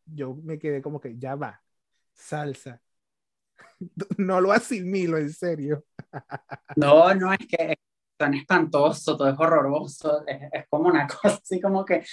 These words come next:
Speaker 2: tu cerebro no, no termina de conectar, no hace como el clic de que ya va, es R B D y hay salsa y hay como un curucucú ahí medio raro,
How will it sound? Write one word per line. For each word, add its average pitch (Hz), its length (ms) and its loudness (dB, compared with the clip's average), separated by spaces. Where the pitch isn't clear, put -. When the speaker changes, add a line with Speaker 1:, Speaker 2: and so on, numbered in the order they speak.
Speaker 2:
tu 165 80 4
cerebro 160 460 8
no, 190 160 4
no 196 100 0
termina 196 320 0
de 202 100 -4
conectar, 143 540 -2
no 139 140 -2
hace 143 180 -6
como 185 200 -2
el 143 140 -4
clic 143 300 -4
de 165 160 2
que 170 340 0
ya 135 400 6
va, 131 200 6
es 127 80 -10
R 143 240 -2
B 151 40 2
D 151 80 4
y 139 80 -8
hay 123 120 -6
salsa 135 460 -6
y 135 60 -4
hay 131 80 -4
como 139 220 -2
un - 120 0
curucucú 135 480 0
ahí 123 140 2
medio 135 260 -2
raro, 139 360 4